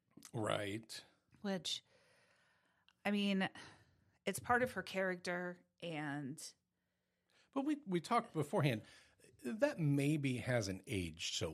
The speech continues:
Speaker 1: well.
Speaker 2: Right. I
Speaker 1: Because it's not like the, the actress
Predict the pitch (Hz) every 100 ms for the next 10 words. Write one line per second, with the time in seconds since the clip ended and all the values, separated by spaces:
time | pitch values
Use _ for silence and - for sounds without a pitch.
0 | 78 85 - - - 170 156 104 - -
1 | 139 - 151 127 117 - - _ 180 156
2 | 180 247 254 185 160 147 - 131 120 117
3 | 117 135 117 - 151 165 - - 90 95
4 | - -